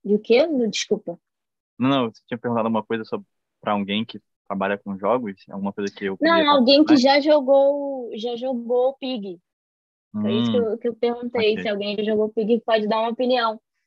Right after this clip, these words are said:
Speaker 1: do que achou do, do jogo e tal. Mas aqui, voltando ao que eu falei que tinha no meu portfólio que tava errado e o que tava certo. Eu mostrei primeiro o que tava certo. E o que que tá errado? Porque eu digo aqui no meu,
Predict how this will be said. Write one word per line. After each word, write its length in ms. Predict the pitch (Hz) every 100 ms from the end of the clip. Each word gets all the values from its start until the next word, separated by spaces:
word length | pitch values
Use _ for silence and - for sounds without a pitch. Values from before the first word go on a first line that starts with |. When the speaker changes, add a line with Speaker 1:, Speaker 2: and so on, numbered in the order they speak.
| _ -
Speaker 1:
do 140 | 214
que 100 | 214
achou 540 | 240 226 226 226 240 214
do, 260 | 202 190 180
do 160 | 196
jogo 480 | 185 185 202 214 185
e 40 |
tal. 220 | - 185 - _ _ - _ _ _
Mas 340 | 220 240 247 254
aqui, 240 | 262 262
voltando 680 | 226 277 277 233 185 175 180 _ _ _ _ -
ao 200 | 226 233
que 100 | 247
eu 60 |
falei 420 | 240 247 233 226
que 380 | 220 - 220 - _ _ _ _ _ _ _ 214
tinha 200 | - 247
no 60 | 233
meu 120 | 233
portfólio 500 | 233 226 - 190 180
que 140 | 185 196
tava 280 | 180 165
errado 560 | 175 190 185 220 240 415 _ -
e 40 |
o 20 | 202
que 80 |
tava 180 | 208 196
certo. 240 | 240 - - -
Eu 100 | 202
mostrei 380 | 202 214 202 - _ _
primeiro 340 | 240 202 175
o 20 |
que 80 | 196
tava 180 | 226 202
certo. 260 | 220 - - _ _ _ _ _ - -
E 60 |
o 40 | 302
que 140 | 359
que 80 | 349
tá 100 | 349
errado? 480 | 277 202 165 - - _ _ _ _ _
Porque 240 | 240 233
eu 160 | 277 359
digo 220 | 254 254
aqui 220 | 247 247
no 100 | 240
meu, 480 | 214 208 202 196